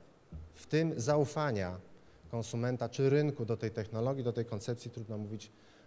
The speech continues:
o tym byśmy mogli się, e, za, mm, kilka, może kilkanaście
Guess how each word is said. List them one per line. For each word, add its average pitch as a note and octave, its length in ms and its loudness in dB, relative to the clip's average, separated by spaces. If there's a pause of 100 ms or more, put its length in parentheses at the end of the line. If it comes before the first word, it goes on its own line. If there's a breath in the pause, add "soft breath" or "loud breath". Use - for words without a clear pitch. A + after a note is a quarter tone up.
o G#2 80 -8
tym G#2 160 -8
byśmy G2+ 220 -6
mogli F#2+ 260 -4
się, G#2 280 0 (540 loud breath)
e, F#2+ 380 2
za, F#2 520 0 (160)
mm, F#2 460 -4 (120)
kilka, G2 600 0 (300)
może - 160 -20
kilkanaście F#2+ 800 -8